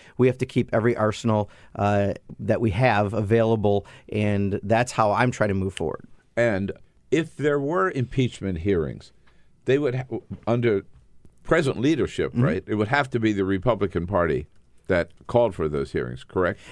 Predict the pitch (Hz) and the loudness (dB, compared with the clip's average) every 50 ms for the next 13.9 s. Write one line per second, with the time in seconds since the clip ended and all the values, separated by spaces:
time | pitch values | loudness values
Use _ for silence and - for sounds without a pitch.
0 | - - - - - 180 - - 131 123 101 104 92 80 78 73 76 - 180 180 | -10 -6 -4 0 0 2 2 4 2 2 2 0 0 0 0 0 2 4 4 4
1 | 156 127 151 160 165 160 175 165 139 151 156 143 127 143 123 131 113 - 139 123 | 4 2 2 2 2 2 2 2 2 2 2 2 2 0 0 0 0 0 0 0
2 | 117 - 123 101 101 127 131 127 - 135 120 113 113 104 - - - 120 107 107 | 2 0 -2 0 2 2 2 4 2 2 2 2 0 -2 -2 0 0 0 0 2
3 | 104 123 120 127 135 131 135 135 139 147 151 156 151 - 120 104 120 113 131 123 | 2 4 4 4 4 4 4 2 2 2 0 0 -2 0 0 0 2 2 2 2
4 | 110 104 107 101 107 113 113 110 - - 113 107 98 95 110 107 107 107 117 107 | 2 2 2 2 2 2 0 -2 0 0 0 0 0 0 0 2 2 2 2 2
5 | 107 104 - - 113 110 131 160 - - - 131 156 185 208 - 165 127 147 156 | 0 -2 -2 0 0 0 0 -2 -4 -2 -2 0 0 0 0 2 2 2 2 2
6 | 160 160 165 160 147 - - 156 151 - - 214 226 202 170 139 127 117 - - | 2 0 0 -2 -2 -2 -2 -2 -2 -2 -2 0 2 2 2 2 2 0 -2 -2
7 | - 147 156 165 151 131 123 120 117 113 - - - - 113 113 131 143 139 123 | -2 0 2 2 2 2 2 2 2 0 -2 -6 -6 -4 0 0 2 2 0 0
8 | 117 120 131 123 120 - - 160 160 151 147 139 120 - 131 117 113 - - - | 0 0 -2 -2 -2 -4 -4 -2 -2 0 0 -2 0 0 2 2 0 -2 -6 -16
9 | - - - - - _ - _ - - - - 170 160 147 139 139 135 - 175 | -20 -20 -20 -20 -20 _ -20 _ -16 -6 0 0 2 4 2 2 0 -2 -4 -4
10 | 226 254 - - - - _ _ _ - - 117 120 120 123 - 127 127 123 127 | -4 -4 -6 -8 -10 -12 _ _ _ -4 0 2 2 2 2 2 2 2 2 2
11 | 117 123 117 110 117 110 - 190 - - - 92 78 - 95 101 113 - 120 110 | 2 2 2 0 -2 -4 -4 -4 -6 -6 -6 -6 -4 -2 0 0 0 0 0 0
12 | 110 107 - - 120 117 - 123 110 101 117 110 107 101 - 127 127 127 - 113 | -2 -2 -2 -2 -2 -2 0 -2 -2 0 0 0 0 0 0 0 0 0 -2 -4
13 | 110 - - 104 107 107 104 107 104 104 95 - 104 101 107 104 101 - | -2 -2 -2 -2 -2 -2 -2 -2 -4 -4 -4 -4 -4 -2 -2 -2 -2 -4